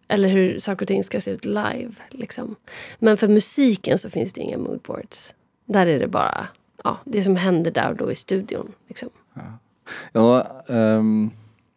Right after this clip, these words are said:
Speaker 2: altså, singelen din, Hø-, Høghusdrømmer, har jo
Speaker 1: Mm.
Speaker 2: blitt sluppet. Ehm,
Speaker 1: Ja.
Speaker 2: hvordan står den ut i forhold til tidligere Major-låter?
Speaker 1: Eh,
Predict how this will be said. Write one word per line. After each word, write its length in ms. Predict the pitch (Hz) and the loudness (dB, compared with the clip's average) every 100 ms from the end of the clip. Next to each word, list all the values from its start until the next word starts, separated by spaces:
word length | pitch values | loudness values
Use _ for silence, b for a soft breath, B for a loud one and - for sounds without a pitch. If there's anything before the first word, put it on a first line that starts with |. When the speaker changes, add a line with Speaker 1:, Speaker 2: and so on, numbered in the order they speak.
| - | -10
Speaker 2:
altså, 200 | 107 110 | -8 -6
singelen 360 | - 110 95 95 | -2 0 2 2
din, 140 | 104 | 0
Hø-, 580 | 104 - - - - - | -2 -6 -16 -16 -16 -6
Høghusdrømmer, 1300 | - 107 90 80 107 92 - 101 - 95 87 92 113 | 2 4 4 -2 -6 -6 -6 -8 2 2 4 4 4
har 120 | 120 104 | 4 4
jo 140 | 101 | 2
Speaker 1:
Mm. 120 | 95 | 2
Speaker 2:
blitt 120 | 247 - | -2 -2
sluppet. 480 | 95 139 156 - - | 0 0 -2 -8 -6
Ehm, 360 | 117 107 107 107 | 2 4 4 2
Speaker 1:
Ja. 200 | 285 110 110 b b b - _ _ _ - _ _ - | 0 -2 -10 b b b -20 _ _ _ -20 _ _ -8
Speaker 2:
hvordan 520 | 104 101 113 123 113 _ _ _ _ _ _ - | -2 4 4 2 -4 _ _ _ _ _ _ -14
står 260 | - 120 | 2 4
den 180 | 104 90 | 6 4
ut 320 | 98 - - - | 0 -4 -12 -10
i 60 | |
forhold 260 | 110 101 92 | 0 2 0
til 100 | 101 | -2
tidligere 460 | - 92 85 82 85 | -4 -2 0 0 0
Major-låter? 640 | 85 85 82 85 - 131 _ - b b b b b - | -2 -2 -2 -2 -4 -8 _ -18 b b b b b -8
Speaker 1:
Eh, 200 | 240 | -4